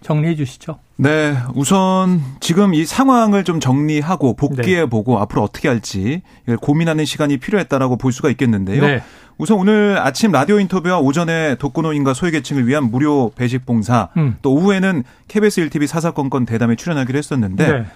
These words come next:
Speaker 2: 아침 라디오 인터뷰 마친 직후에 돌연 기자단 공지를 통해서 오늘 일정 이제 수년한다, 이런 방침을 밝혔어요.
Speaker 1: 네.
Speaker 2: 아, 여기에 대해 안 후보 측 얘기를 들어보면,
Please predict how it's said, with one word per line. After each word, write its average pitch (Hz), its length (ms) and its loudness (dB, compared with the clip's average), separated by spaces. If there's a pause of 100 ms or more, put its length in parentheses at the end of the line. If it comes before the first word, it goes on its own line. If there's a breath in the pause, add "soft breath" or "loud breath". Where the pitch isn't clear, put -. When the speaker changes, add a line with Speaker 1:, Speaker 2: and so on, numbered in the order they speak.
(140 loud breath)
Speaker 2:
아침 131 240 0
라디오 143 280 2
인터뷰 202 240 2
마친 151 300 0
직후에 139 440 -2 (320 loud breath)
돌연 143 220 0
기자단 180 400 0
공지를 147 360 0
통해서 160 580 0 (360 soft breath)
오늘 151 200 0
일정 135 280 0
이제 107 140 2
수년한다, 165 1200 0
이런 139 320 2
방침을 135 360 0
밝혔어요. 127 560 -2
Speaker 1:
네. 139 260 2 (360 loud breath)
Speaker 2:
아, 147 120 -2
여기에 170 200 2
대해 202 140 2
안 156 180 2
후보 190 240 0
측 180 180 -4
얘기를 143 200 0
들어보면, 120 680 0